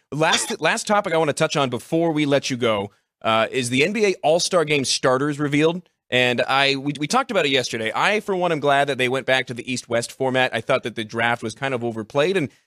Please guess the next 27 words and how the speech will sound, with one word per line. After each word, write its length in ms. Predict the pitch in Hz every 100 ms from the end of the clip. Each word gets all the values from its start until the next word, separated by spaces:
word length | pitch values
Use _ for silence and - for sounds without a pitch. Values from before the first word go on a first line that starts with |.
| _ _ _
for 140 | 170 160
a 40 |
league 360 | 139 156 233 190
that 180 | 160
loves 480 | 143 139 170 185 170
the 80 | 143
drama 680 | 120 135 143 247 269 104 143 _ _ -
on 200 | 127 131
and 80 | 127
off 160 | 120
the 100 | 123
court, 300 | - 127 139
I 100 | 127
think 220 | 151 208 240
it 100 | 240
produced 300 | 233 339 -
some 120 | 302
drama. 260 | 170 113 101
And 100 | 117
I 60 |
don't 100 | 214
know 100 | 233
if 40 | 214
they 100 | 170
necessarily 500 | 165 151 165 151 127
liked 300 | 123 147 143
that 260 | 120 104